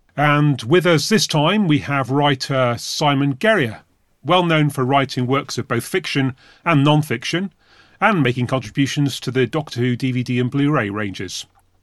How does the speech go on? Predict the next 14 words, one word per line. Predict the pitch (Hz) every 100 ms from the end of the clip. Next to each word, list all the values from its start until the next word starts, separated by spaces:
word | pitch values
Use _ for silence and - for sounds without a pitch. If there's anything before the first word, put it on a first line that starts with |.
| _ _ _ _
And | - 127
currently | 123 185 208 110 123
he's | 113 127
the | 127 135
author | 143 - 127
of | 139 120 107 - _ _ _
David | 147 135 120
Whittaker | 104 160 - - 147 156 _ _
in | 131 123
an | 123
Exciting | - - 175 - 127
Adventure | 101 120 - 156
with | 151
Television | 180 170 104 87 80